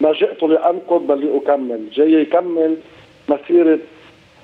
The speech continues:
خلفاء ولا سيما بنديكتوس السادس عشر البابا العظيم. متأشف كتير، هو كان يطبخ بيقولوا عنه، ما بيملك سيارة يمشي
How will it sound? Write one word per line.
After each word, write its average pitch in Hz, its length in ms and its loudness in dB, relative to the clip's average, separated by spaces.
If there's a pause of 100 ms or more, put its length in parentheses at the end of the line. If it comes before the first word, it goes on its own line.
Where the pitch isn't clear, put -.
(340)
خلفاء 151 540 2
ولا 143 240 0
سيما 151 340 2
بنديكتوس 135 540 -2 (140)
السادس 131 360 -2
عشر 135 280 0
البابا 123 400 0
العظيم. 113 420 -2 (960)
متأشف - 520 -4
كتير، 190 420 2 (320)
هو 180 180 2
كان 156 220 0
يطبخ 147 360 0
بيقولوا 143 360 4
عنه، 156 400 -2 (480)
ما 147 80 2
بيملك 147 340 0 (100)
سيارة 156 640 2 (720)
يمشي 143 680 2